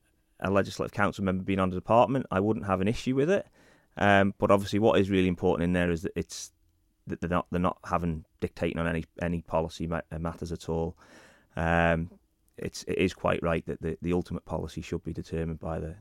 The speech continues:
by the publicly elected members in, within the department. Um, so I, I don't, again, qu-, quite sort of centrist on the issue. I, I think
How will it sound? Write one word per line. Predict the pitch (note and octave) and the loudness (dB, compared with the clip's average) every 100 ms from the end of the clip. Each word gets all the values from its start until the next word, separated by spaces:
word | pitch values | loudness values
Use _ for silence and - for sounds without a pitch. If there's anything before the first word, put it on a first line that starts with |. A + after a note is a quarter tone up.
| _ | _
by | E2+ | -8
the | D#2+ | -8
publicly | - D#2+ - D#2 | -8 -10 -10 -8
elected | D#2+ - - | -10 -10 -12
members | E2 D#2 D#2+ - | -10 -8 -10 -12
in, | E2 - | -14 -12
within | E2 F2 E2 | -12 -10 -10
the | |
department. | E2 - E2 D#2+ E2+ - _ - - _ _ | -12 -12 -12 -10 -14 -16 _ -20 -20 _ _
Um, | D#2+ E2 E2 | -4 -2 -2
so | E2+ E2+ | -4 -2
I, | E2+ E2+ E2 _ _ | 0 0 -4 _ _
I | F2 | -2
don't, | G2 G#2 - | 2 2 0
again, | F2 F2+ F#2 F2+ - - | -2 2 4 2 -6 -20
qu-, | - _ | -20 _
quite | - G2+ - | 0 0 2
sort | F2 - | -2 0
of | F#2 F2+ | 0 0
centrist | F#2+ | -2
on | F#2 F#2 | 0 2
the | F#2 | 0
issue. | F#2+ - F2+ | 0 -2 0
I, | F2 - | 0 0
I | |
think | F2 F#2+ F2 | -2 -2 -4